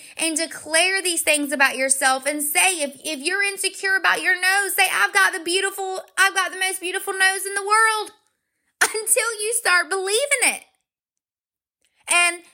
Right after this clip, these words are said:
wherever you are right now, if you're at work listening to this,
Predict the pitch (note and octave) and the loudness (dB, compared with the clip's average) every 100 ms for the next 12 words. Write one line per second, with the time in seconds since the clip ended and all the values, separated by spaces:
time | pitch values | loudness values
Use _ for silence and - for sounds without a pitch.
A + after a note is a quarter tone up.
0 | _ - C#4 D#4 E4+ G#4+ G#4+ A4 G4+ E4+ | _ -8 0 4 4 2 -2 -2 0 2
1 | E4 D4 C#4 C#4 C#4 C4+ C4+ A#3+ G#3+ A#3+ | 2 0 0 0 0 0 2 2 2 2
2 | E4 D4+ E4 F4 F4 D#4+ D#4+ D#4+ D4+ C#4+ | 0 0 -6 -4 -4 -6 -4 -4 0 2
3 | C#4+ D4 - | 2 0 -6